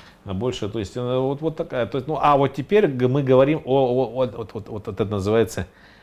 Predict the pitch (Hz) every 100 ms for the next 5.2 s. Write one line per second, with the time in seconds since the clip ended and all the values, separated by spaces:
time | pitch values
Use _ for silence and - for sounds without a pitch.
0 | _ - 110 151 147 151 156 135 117 101
1 | 92 - 104 98 95 175 185 104 - _
2 | _ _ - 98 - 117 - 110 107 92
3 | 107 82 90 - - - - 196 - -
4 | 147 - - - 113 - 139 120 95 87
5 | 101 196